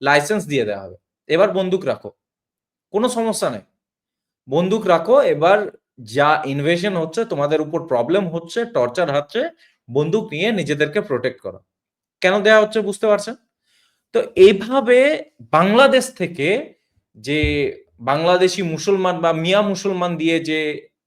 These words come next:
ইসলামিক যে, আহ, ডেমোগ্রাফি চেঞ্জেস হয়েছে, বাংলাদেশের যে হিউজ ডেমোগ্রা-, সরি, আসামের যে হিউজ ডেমোগ্রাফি চেঞ্জেস হয়েছে,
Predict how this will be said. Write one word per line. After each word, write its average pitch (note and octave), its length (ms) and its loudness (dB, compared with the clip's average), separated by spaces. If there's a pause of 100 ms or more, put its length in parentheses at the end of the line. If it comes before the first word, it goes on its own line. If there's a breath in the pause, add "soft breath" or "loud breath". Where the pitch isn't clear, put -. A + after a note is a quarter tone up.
ইসলামিক F3 800 -2
যে, D3 460 -4 (380 soft breath)
আহ, A#2 340 -2
ডেমোগ্রাফি F3+ 520 2
চেঞ্জেস D#3+ 500 -2
হয়েছে, E3+ 360 0 (200)
বাংলাদেশের B2+ 580 -2
যে B2 140 -2
হিউজ F3 540 -2
ডেমোগ্রা-, D3 520 0
সরি, B2+ 340 0
আসামের D3 380 -4
যে C3+ 160 -2
হিউজ F3 480 -6
ডেমোগ্রাফি B2+ 500 -4
চেঞ্জেস A2 400 -8
হয়েছে, F3 320 -2